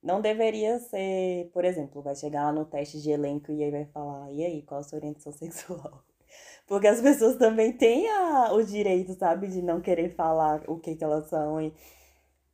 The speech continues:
isso não tem que ser um pré-requisito, sabe, também. Então, isso também é outra questão que, que, outro ponto da questão que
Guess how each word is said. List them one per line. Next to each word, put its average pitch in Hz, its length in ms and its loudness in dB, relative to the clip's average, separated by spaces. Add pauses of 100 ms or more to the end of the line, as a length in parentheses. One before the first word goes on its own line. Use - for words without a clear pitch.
(140)
isso 214 300 2
não 240 100 2
tem 330 160 4
que 339 60 -6
ser 277 100 6
um 269 60 6
pré-requisito, 196 1160 0
sabe, 175 460 -2
também. 165 580 -4
Então, 165 320 -4
isso 180 180 -8
também 202 380 0
é 202 80 2
outra 247 240 -4
questão 302 360 -4
que, 262 240 -8
que, 254 300 -8
outro 220 260 -6
ponto 214 340 -4
da 208 120 -2
questão 202 380 -10
que 226 340 -12